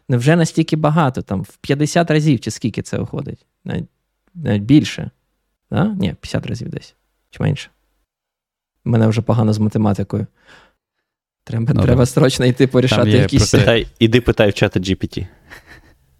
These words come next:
Speaker 1: Та,
Speaker 2: Ні,
Speaker 1: та.
Speaker 2: не треба. Там є просто різні запуски, тому, да, там аж три різних варіанти, коротше. І, да,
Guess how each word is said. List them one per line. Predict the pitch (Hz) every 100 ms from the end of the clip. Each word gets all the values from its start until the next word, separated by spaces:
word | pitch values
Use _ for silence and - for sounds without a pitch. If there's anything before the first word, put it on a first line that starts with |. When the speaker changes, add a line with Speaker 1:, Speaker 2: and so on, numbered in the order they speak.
| - - - -
Speaker 1:
Та, | - -
Speaker 2:
Ні, | 98
Speaker 1:
та. | 95
Speaker 2:
не | 92 92
треба. | - 95 92 - - - 139 _ _
Там | 113 104
є | 101
просто | 92 101 - 95 98
різні | 98 95 90
запуски, | 107 - 92 - 87 87
тому, | - 92 90 87
да, | 90 90
там | 85
аж | 90 -
три | - 98
різних | 95 95 -
варіанти, | 95 90 85 -
коротше. | - 76 76 -
І, | - 85 80
да, | 82